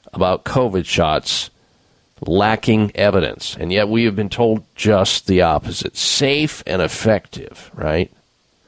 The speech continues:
We'll also be discussing here today on the Doctor Bob Martin Show an important revelation about a vitamin that's protective against severe covid nineteen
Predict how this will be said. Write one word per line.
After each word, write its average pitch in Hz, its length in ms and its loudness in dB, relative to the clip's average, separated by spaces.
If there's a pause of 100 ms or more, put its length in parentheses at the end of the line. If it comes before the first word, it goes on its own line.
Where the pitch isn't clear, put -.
(520)
We'll 123 140 4
also 226 340 2
be 135 440 0
discussing 117 560 0
here 110 300 2
today 110 300 0
on 107 100 2
the 98 80 2
Doctor 101 280 2
Bob 98 220 2
Martin 98 360 0
Show 92 480 2 (920)
an 117 160 2
important 160 540 0
revelation 143 680 2
about 98 320 4
a 95 120 4
vitamin 107 640 2
that's 92 160 2
protective 107 760 -2
against 117 640 -2
severe 123 580 2
covid 113 520 2
nineteen 101 760 -2